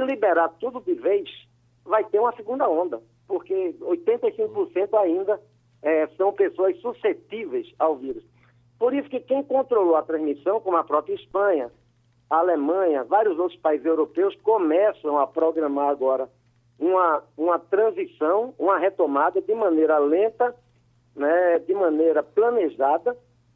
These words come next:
e observando o que acontece. Então, dividindo o país em regiões, tem região que tem transmissão maior do que o outro, tem transmissão que não tem transmissão. Então, vai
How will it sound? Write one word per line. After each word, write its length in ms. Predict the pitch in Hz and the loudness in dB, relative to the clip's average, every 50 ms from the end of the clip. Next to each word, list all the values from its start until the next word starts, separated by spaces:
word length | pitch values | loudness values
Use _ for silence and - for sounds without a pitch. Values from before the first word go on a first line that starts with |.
| _ _ _ - | _ _ _ -6
e 280 | - 180 202 214 - - | -4 -4 -2 -2 -2 0
observando 640 | - 196 - - - 233 220 180 160 156 190 220 233 | 0 0 0 0 0 0 0 0 2 0 0 0 0
o 60 | 226 | 0
que 100 | - 233 | 0 0
acontece. 580 | 233 233 254 254 254 254 160 147 135 131 - 160 | -2 0 -2 -4 -2 0 0 0 0 0 -2 -6
Então, 320 | 156 - 190 196 190 156 | -4 -2 -2 -2 -2 -2
dividindo 480 | - 180 226 190 214 - - 175 175 175 | -4 -4 -4 -4 -4 -2 -2 -2 -2 -2
o 40 | 320 | -4
país 360 | - - 156 147 143 143 143 | 0 0 0 0 0 -2 -4
em 80 | 170 160 | -4 -2
regiões, 640 | 143 165 180 165 214 220 185 190 196 196 196 180 - _ _ _ _ _ _ _ _ | -2 -2 -2 0 0 0 2 2 2 0 -2 -4 -8 _ _ _ _ _ _ _ _
tem 120 | - 180 170 | -2 0 2
região 360 | 185 202 180 143 160 165 165 | 2 0 0 2 0 0 0
que 80 | 165 | -2
tem 180 | - - 170 160 | -2 -2 -2 -2
transmissão 500 | 160 175 165 156 160 151 139 - 151 147 | 0 -2 -2 0 0 -2 -2 -4 -4 -2
maior 300 | 160 165 151 143 143 147 | 0 0 2 2 0 0
do 100 | 147 139 | -2 -4
que 160 | - - 190 | -4 -2 0
o 60 | 185 | 2
outro, 280 | 165 156 175 202 196 - | 2 2 2 2 0 0
tem 120 | 160 139 | -4 -4
transmissão 480 | 135 151 156 151 156 143 143 - 156 156 | -4 -4 -6 -4 -4 -6 -4 -4 -6 -6
que 80 | - 156 | -4 -4
não 180 | 143 170 175 | -2 -2 -2
tem 220 | 170 170 160 156 151 | -2 -2 -4 -4 -2
transmissão. 540 | - 165 156 165 156 147 - 175 190 185 - _ _ _ _ _ _ _ | -4 -6 -4 -4 -6 -4 -2 -2 -4 -4 -6 _ _ _ _ _ _ _
Então, 260 | - 226 214 208 - - - | 0 0 0 0 -2 -6 -2
vai 460 | 143 196 220 240 247 240 220 165 - | 0 2 2 4 2 2 0 -2 -4